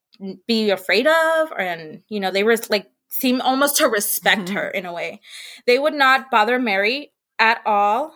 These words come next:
Speaker 1: or very much. There were times when, according to Mary, the lechuzas would hide from her mother. Whenever they be-,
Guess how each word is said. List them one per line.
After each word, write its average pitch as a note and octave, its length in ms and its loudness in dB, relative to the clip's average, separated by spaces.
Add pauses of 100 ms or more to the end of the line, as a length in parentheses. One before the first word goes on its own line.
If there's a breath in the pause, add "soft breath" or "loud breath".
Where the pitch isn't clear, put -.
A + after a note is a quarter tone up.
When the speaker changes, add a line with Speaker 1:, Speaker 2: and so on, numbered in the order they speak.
Speaker 1:
or G3 580 -2 (220)
very A3 300 0
much. A3+ 460 -4 (420)
There B3 160 2
were C#4 100 2
times C4+ 360 -2
when, D4 80 0
according B3+ 400 -2
to B3+ 100 -6
Mary, A3+ 240 2
the A3+ 80 -2
lechuzas G#3+ 500 -4
would A3+ 120 -2
hide F#3+ 360 -2
from F#3+ 180 -12
her F3 120 -12
mother. F#3 480 -8
Whenever G#3 400 -2
they B3 360 2
be-, A3 200 -8